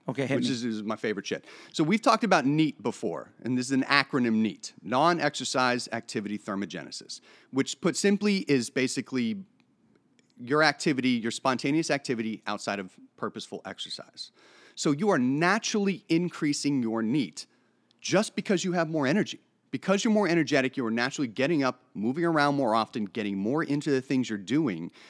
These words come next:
Speaker 2: You're now in a more favorable spot to kind of burn more calories throughout the day.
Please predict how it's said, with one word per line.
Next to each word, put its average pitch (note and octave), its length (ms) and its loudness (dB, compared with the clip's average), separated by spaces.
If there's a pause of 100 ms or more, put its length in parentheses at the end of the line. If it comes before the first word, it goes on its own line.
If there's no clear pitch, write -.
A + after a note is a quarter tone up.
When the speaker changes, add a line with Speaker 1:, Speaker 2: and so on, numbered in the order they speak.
(240)
Speaker 2:
You're C3 160 2
now C#3 220 4
in D3+ 40 2
a D3+ 40 2
more C#3+ 160 2
favorable B2+ 460 -2
spot - 520 -2
to D3+ 220 -6
kind A#2+ 200 -4
of G2 180 -8 (180)
burn G#2+ 200 -4
more G#2 140 -4
calories F#2+ 440 -4
throughout F2+ 300 -6
the F2 60 -12
day. F2 300 -6